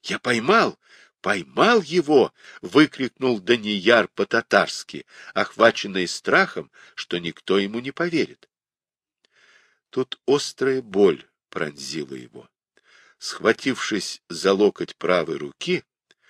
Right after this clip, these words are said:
ушибленной при падении, Данияр оглянулся — и увидел, как Ащера снимает браслет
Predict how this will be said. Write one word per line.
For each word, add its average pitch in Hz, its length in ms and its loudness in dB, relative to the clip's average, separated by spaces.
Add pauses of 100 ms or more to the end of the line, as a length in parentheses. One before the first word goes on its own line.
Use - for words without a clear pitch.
(200)
ушибленной 82 800 -4
при 85 180 -8
падении, 82 680 -6 (520)
Данияр 98 760 0
оглянулся — 95 960 -2 (800)
и 110 120 -2
увидел, 156 540 2
как - 320 0
Ащера 180 880 4 (120)
снимает 135 760 0
браслет 147 800 2